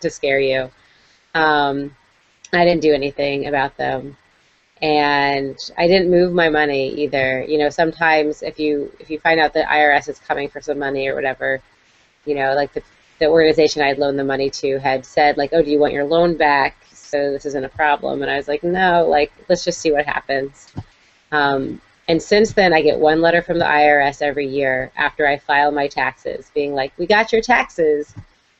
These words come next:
You didn't actually pay us <laughs> any money." Um, and,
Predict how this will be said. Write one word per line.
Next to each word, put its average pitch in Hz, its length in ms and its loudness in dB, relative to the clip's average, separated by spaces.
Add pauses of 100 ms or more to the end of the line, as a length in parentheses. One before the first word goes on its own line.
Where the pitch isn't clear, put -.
(160)
You 175 120 0
didn't 185 220 2
actually 190 360 0
pay 202 200 2
us 214 120 0
<laughs> 220 160 2
any 269 60 6
money." 220 560 0 (600)
Um, 160 760 -2 (320)
and, 165 720 -2